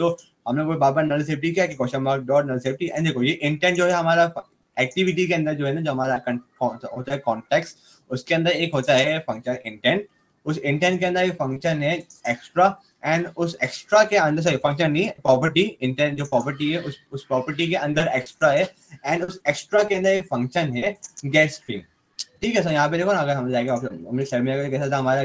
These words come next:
get string extra, so वो actual में ये था, ठीक है, ये extra यहाँ है, get string, and then की पास करो, and ये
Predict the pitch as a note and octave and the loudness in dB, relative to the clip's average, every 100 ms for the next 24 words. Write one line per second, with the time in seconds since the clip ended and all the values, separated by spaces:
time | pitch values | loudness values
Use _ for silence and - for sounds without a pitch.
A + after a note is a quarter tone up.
0 | B2+ C3 C3+ - C#3+ C3+ C3 - D#3+ A2+ | 0 0 0 -4 -4 -4 -8 -2 0 0
1 | - _ _ - D#3+ F3 C3 B2+ D3 E3 | -6 _ _ -6 0 2 2 -2 -2 0
2 | B2 G#2 F#2+ A2+ G3+ F#3 - _ - A#2+ | 0 -2 -4 -2 0 0 -4 _ -8 -4
3 | A#2+ - D#3 C#3+ D3 G3 F#3+ C3 B2 - | -4 -4 0 0 2 0 0 0 0 -2
4 | - G3+ F#3+ _ - C3+ C#3+ D3+ C#3+ E3+ | -4 -4 -4 _ -14 -8 -2 -2 -2 -4
5 | F3 E3+ E3 - F#3 G3 D#3 - D3+ E3+ | 4 4 4 -2 0 0 0 -2 0 0